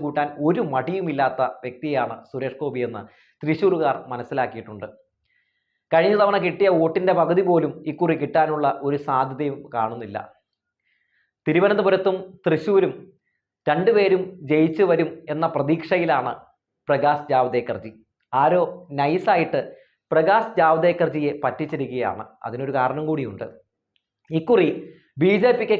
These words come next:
കേരളത്തിൽ ഒരു താമര പോലും വിരിയിക്കാൻ കഴിഞ്ഞില്ലെങ്കിൽ ബി ജെ പിയുടെ തണ്ട് നമ്മുടെ അമിത്ഷായും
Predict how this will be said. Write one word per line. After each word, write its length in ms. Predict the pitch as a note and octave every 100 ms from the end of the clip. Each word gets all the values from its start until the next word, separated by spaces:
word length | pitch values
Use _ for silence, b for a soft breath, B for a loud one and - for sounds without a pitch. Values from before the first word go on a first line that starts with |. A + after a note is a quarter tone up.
| F#3
കേരളത്തിൽ 420 | F3 F#3 F3+ D#3 - b b b D#3+
ഒരു 120 | G3 C#4
താമര 280 | G#3+ F#3+ A#3 A3
പോലും 200 | G3+ F#3+
വിരിയിക്കാൻ 340 | E3 F3+ F#3 F3+
കഴിഞ്ഞില്ലെങ്കിൽ 520 | D#3+ C#3+ D#3 D3+ C3 A#2+ - _ _ _ _ _ C3+
ബി 120 | F3 G3+
ജെ 100 | B3 A#3+
പിയുടെ 280 | A#3 G#3+ G#3 -
തണ്ട് 300 | D#3+ F3 F#3 C#3+ - - _ -
നമ്മുടെ 240 | D#3 F3 E3+
അമിത്ഷായും 520 | G3 G3 G#3+ G3+